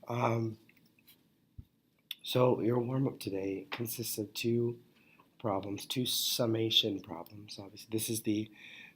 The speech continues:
first way we talked about summation with the, the symbol sigma.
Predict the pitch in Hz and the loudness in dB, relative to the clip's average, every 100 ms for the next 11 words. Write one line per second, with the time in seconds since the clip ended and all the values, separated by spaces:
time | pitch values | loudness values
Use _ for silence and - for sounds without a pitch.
0 | - - 127 127 - 113 104 104 110 101 | -8 2 4 6 4 4 2 0 -2 -4
1 | - 107 95 - 107 104 98 - 110 104 | -2 -4 -2 -2 -4 -2 2 2 2 -4
2 | 101 98 95 95 85 98 95 - 117 107 | -6 -8 -6 -8 -8 -12 -6 -2 0 -2
3 | 107 101 - 120 107 98 95 | -4 -2 2 4 4 2 -4